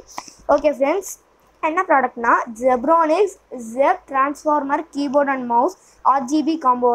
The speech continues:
தாங்க நம்ம வந்து பார்த்தீங்கன்னா unbox பண்ண போறோம். ஓகே, வாங்க unbox பண்ணிடலாம். அதுக்கு முன்னாடி நம்மளோட audio clarity எப்படி இருக்குன்னு சொல்லுங்க.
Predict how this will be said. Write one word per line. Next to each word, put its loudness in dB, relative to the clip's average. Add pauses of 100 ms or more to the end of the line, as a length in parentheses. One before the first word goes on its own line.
தாங்க -4
நம்ம -2
வந்து -8
பார்த்தீங்கன்னா -6
unbox -4
பண்ண -8
போறோம். 2 (380)
ஓகே, 2
வாங்க 2
unbox -2
பண்ணிடலாம். -2
அதுக்கு -2
முன்னாடி -2 (100)
நம்மளோட 0
audio 4
clarity 0
எப்படி 2
இருக்குன்னு -4
சொல்லுங்க. 2